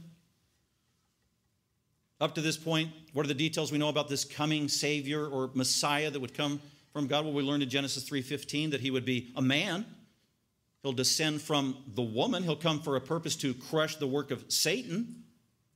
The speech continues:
And many other passages and truths we learned that he will come from the loins of Abraham from the book of Genesis. He'll come from the tribe of Judah, according to the book of Genesis at the end. He'll be a king.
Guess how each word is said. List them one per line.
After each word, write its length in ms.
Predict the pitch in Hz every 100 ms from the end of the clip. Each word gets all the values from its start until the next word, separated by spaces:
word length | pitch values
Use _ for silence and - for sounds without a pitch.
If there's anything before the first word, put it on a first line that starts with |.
| _ _ _ _ _ _ _ _ _ _ _ _ 139
And 80 |
many 200 | 143 147
other 300 | 135 202 180 - - - _ _ _
passages 520 | 160 143 135 131 131
and 100 | 127
truths 240 | 120 135 117
we 140 | 131
learned 280 | 117 120 160
that 40 |
he 80 | 135
will 100 | 127
come 160 | 127 147
from 120 | 147
the 60 | 123
loins 280 | 135 143
of 100 | 123 147
Abraham 720 | 147 175 240 214 147 127 180
from 160 | - 135
the 60 |
book 200 | 127 131
of 220 | 127 98 -
Genesis. 500 | 127 220 - 196 -
He'll 140 | 151
come 160 | 185 151
from 100 | 165
the 80 |
tribe 260 | 160 160 135
of 140 | 113
Judah, 460 | 98 123 233 185 202 - - - _ _ 135
according 340 | - 143 139
to 60 | 120
the 60 |
book 340 | 107 131 - 240
of 180 | 151 - - _ _ _ _ _
Genesis 460 | 143 147 147 135
at 100 | 135
the 200 | 131 120
end. 260 | 180 190 220 - - - -
He'll 120 | 147
be 160 | 131 135
a 60 | 110
king. 520 | - 220 202 233